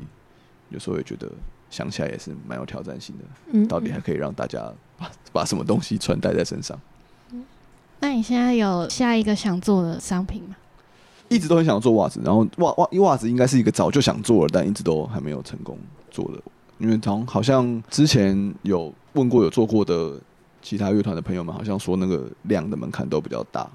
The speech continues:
Speaker 1: 然后好像开发的那个时间也会比较长，所以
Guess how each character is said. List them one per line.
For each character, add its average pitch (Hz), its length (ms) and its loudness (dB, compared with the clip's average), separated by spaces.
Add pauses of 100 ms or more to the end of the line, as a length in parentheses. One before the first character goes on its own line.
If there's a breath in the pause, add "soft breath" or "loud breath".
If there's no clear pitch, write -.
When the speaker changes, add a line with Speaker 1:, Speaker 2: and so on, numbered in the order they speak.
(340)
Speaker 1:
然 - 120 -10
后 90 480 -2 (520)
好 92 180 -2
像 139 580 2
开 113 200 0
发 107 200 0
的 82 380 -2 (200)
那 104 140 -8
个 80 300 -10
时 90 380 -10
间 104 200 0
也 - 80 -6
会 - 80 -8
比 - 120 -10
较 65 80 -4
长， - 200 -12 (120)
所 71 160 -10
以 71 180 -10